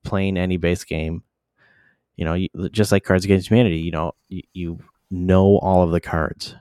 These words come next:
So I figure, you know, having some more expansions will just add more options. So this is a great game to bring out. It's, it's also not too long. You know, you can play it within an hour. You can play it, you know, depends on how many people you have, but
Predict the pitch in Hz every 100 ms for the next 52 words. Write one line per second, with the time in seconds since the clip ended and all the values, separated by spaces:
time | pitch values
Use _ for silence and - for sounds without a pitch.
0 | _ - - 92 80 110 - 98 95 87
1 | 95 92 87 98 98 - 95 85 92 -
2 | 78 80 92 95 - - - - - -
3 | _ - 95 95 - - _ 92 90 87
4 | 85 85 82 90 - 78 - 101 123 139
5 | 120 110 101 98 98 - 98 87 98 101
6 | 90 95 - - - 117 - - 113 113
7 | 147 - 120 110 - 107 92 80 95 123
8 | 98 92 92 107 120 120 107 92 90 82
9 | 78 85 117 104 101 95 107 107 104 101
10 | 87 92 - 127 101 92 85 90 82 82
11 | - - 85 110 82